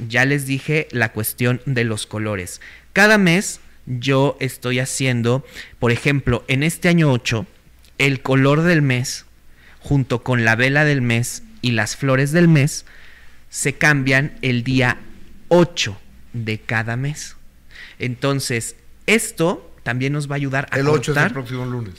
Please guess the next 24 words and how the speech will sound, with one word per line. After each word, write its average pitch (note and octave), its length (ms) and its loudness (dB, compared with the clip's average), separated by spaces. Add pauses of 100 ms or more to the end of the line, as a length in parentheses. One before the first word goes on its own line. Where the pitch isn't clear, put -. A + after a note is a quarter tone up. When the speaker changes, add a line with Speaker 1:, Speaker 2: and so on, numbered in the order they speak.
Speaker 1:
Exactamente. C3+ 1200 -4 (120)
Entonces, A#2+ 680 -2
el A#2 200 -2
próximo G3 460 0
lunes E3+ 560 -2
cambias A#2+ 440 -2
tu C#3+ 120 -8
color, F#3 420 4 (300)
enciendes A#2+ 720 -2
a A#2 80 4
las A2+ 260 0
ocho C#3 260 0
de C3 120 4
la B2 120 2
noche B2 380 0
tu A2 220 -4
vela A#2 340 2
amarilla, C#3+ 640 4 (640)
pones C3 420 -2
flores B2 520 -2
amarillas A2+ 600 -4
en A2 120 -2
tu C#3+ 140 -4
casa E3+ 500 2